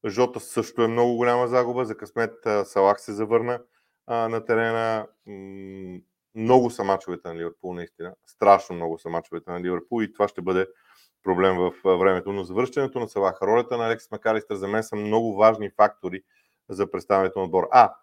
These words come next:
забравих. А, аз си бях казал, докато гледам матча, си бях казал, че това ще, това ще започне. А,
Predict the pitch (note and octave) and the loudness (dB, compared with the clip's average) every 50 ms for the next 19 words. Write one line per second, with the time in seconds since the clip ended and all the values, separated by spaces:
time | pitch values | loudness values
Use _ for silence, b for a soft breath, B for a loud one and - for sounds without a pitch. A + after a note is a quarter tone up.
0 | _ - G2 F#2 A#2 A#2 A#2 G2 E3+ - _ _ _ _ _ _ _ _ _ - | _ -6 0 4 6 8 8 8 6 2 _ _ _ _ _ _ _ _ _ 0
1 | - F#2+ F2 - - F#2 - - F#2 G2+ G#2+ G#2+ - A2 G2+ F#2+ F#2 F#2+ - - | 2 4 4 4 2 -2 -4 0 2 2 2 4 4 2 2 2 0 -6 -12 -12
2 | F#2+ F#2 A2 A2+ A2 G#2+ A2 G#2+ - - F#2+ G2 G#2 G2+ - G#2+ G#2 G2 - - | -2 0 2 2 2 2 0 -2 -4 -2 0 2 2 2 4 2 2 2 0 -4
3 | - - G#2 G2+ - - - - _ - G#2 F#2+ - F#2 F2 E2+ - - F#2 E2+ | -2 0 0 0 0 -6 -20 -14 _ -2 -2 -2 -2 -6 -10 -6 -2 -2 -2 -2
4 | - - - - _ _ _ _ _ _ _ _ _ _ _ _ _ _ _ _ | -4 -10 -20 -20 _ _ _ _ _ _ _ _ _ _ _ _ _ _ _ _
5 | _ - F#2+ F#2 F#2 F2+ - | _ -8 -4 -2 -2 -2 -4